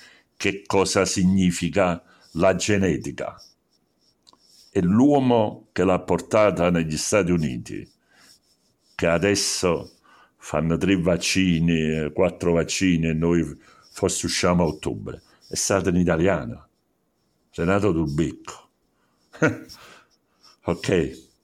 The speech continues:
E questo è un paese che quando io all'Università di Salerno, nel mio secondo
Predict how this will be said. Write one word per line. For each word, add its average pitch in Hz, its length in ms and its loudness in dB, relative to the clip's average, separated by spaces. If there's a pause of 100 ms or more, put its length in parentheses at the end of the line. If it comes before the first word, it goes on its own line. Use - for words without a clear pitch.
(300)
E 123 160 0
questo - 380 2
è - 20 6
un 113 160 4
paese 92 720 2
che - 220 -2
quando 156 380 4
io 135 160 4
all'Università 104 680 2
di 110 120 0
Salerno, 73 680 -2 (360)
nel 90 160 2
mio 120 200 4
secondo 107 840 2